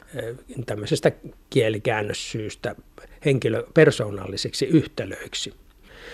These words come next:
Sitten kun yöllä makaa, ö,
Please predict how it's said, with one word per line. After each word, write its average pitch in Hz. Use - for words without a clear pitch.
Sitten -
kun 127
yöllä 123
makaa, 120
ö, -